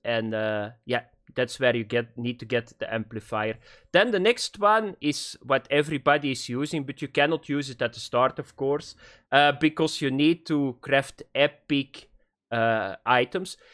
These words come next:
It's this, the grenade. So this grenade is very good, one one. Uh, it's unbelievable how good it is. Uh, one uncommon, uh, one common and one uncommon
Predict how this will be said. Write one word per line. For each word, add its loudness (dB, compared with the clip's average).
It's 0
this, -4
the -8
grenade. -2
So -2
this -4
grenade 2
is -10
very 4
good, -2
one 2
one. 2
Uh, 0
it's -8
unbelievable -2
how 6
good -6
it -10
is. -4
Uh, -2
one 2
uncommon, 0
uh, 4
one 4
common -2
and -2
one 4
uncommon 0